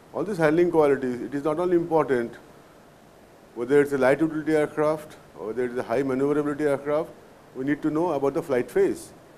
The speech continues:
and how they are characterized, that I am now going to list out.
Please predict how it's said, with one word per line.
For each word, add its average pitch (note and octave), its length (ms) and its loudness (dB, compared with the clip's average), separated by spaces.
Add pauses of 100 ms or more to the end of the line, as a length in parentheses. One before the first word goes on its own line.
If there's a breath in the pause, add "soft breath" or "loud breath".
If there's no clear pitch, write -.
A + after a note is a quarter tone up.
and A2 120 -10
how C#3+ 180 4
they E3+ 140 6
are F3 60 8
characterized, E3+ 720 2 (680)
that B2 180 2
I C3+ 100 4
am C3+ 80 0
now F3+ 260 2 (180)
going A2+ 220 0
to G#3+ 240 0 (440)
list A#2 300 -4
out. D2+ 160 -8